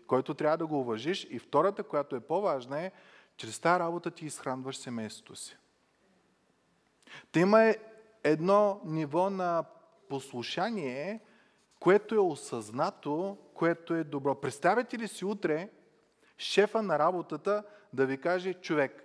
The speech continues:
не искам да те насилвам да идваш на работа.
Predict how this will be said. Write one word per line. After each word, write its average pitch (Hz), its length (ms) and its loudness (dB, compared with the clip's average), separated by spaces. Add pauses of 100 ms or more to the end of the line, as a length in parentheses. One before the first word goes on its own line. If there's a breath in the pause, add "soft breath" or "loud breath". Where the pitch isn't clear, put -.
(160)
не 156 220 -4
искам 139 340 -4
да 131 100 -4
те 131 120 -4
насилвам 151 640 -4
да 123 80 -2
идваш 113 280 -6
на 101 140 -8
работа. 98 340 -10